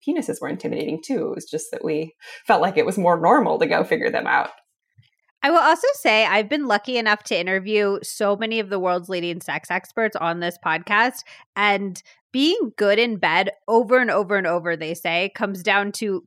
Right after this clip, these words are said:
Speaker 2: communication. Because outside of genitals, person to person, every single person has different preferences, different things they like, different things they don't like,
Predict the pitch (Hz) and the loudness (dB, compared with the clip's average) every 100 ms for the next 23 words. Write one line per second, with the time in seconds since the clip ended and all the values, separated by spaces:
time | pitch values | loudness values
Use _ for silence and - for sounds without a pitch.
0 | _ - 196 196 185 170 151 - 104 185 | _ -8 -6 -4 -4 -6 -8 -10 -12 -4
1 | 285 330 247 226 277 269 269 247 202 185 | -2 0 0 2 2 2 0 2 0 0
2 | 208 180 156 151 - - 330 330 285 254 | 0 0 -4 -8 -4 2 2 2 -2 0
3 | 226 190 - 269 254 285 277 240 220 208 | 0 -2 -2 0 0 -2 -4 -4 -2 -4
4 | 190 165 160 175 175 - - 262 247 247 | -2 -4 -4 -6 -8 -4 0 0 0 -6
5 | 226 214 202 196 175 170 170 175 233 240 | -8 -6 -6 -6 -8 -8 -6 -4 -2 -2
6 | 233 196 180 175 170 160 165 233 240 220 | -4 -8 -8 -8 -8 -8 -2 -2 -2 0
7 | 220 | 0